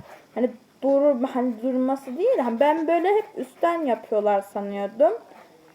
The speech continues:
Değilmiş. Neyse şimdi böyle bırakacağız. Buraya gireceğiz. Ve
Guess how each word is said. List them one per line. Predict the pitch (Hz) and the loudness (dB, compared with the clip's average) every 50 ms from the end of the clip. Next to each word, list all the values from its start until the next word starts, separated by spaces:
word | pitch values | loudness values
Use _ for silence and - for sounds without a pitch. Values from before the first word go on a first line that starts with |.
| _ - _ | _ -8 _
Değilmiş. | 247 262 294 330 339 262 214 185 180 196 - - - - | 2 4 4 6 4 4 2 -2 -6 -10 -16 -18 -12 -6
Neyse | 247 277 302 370 - 262 | 0 0 0 0 0 -8
şimdi | - - 294 294 240 247 | -8 -6 -4 -2 6 6
böyle | 285 285 285 294 254 | 8 8 8 6 6
bırakacağız. | 240 269 285 285 - 254 233 233 233 240 262 320 - - - - _ - _ - - _ _ _ _ _ _ _ _ _ _ _ - - | 6 4 4 2 0 -4 -2 2 2 2 2 0 -4 -6 -14 -20 _ -20 _ -20 -20 _ _ _ _ _ _ _ _ _ _ _ -6 -2
Buraya | 254 254 269 262 | 4 6 6 6
gireceğiz. | 254 240 247 226 220 226 262 294 330 330 - - - - - - - - 214 208 | 6 6 0 0 0 2 2 2 2 0 -4 -12 -18 -20 -20 -20 -20 -16 -8 2
Ve | 226 254 269 285 302 330 370 | 2 4 4 6 4 2 0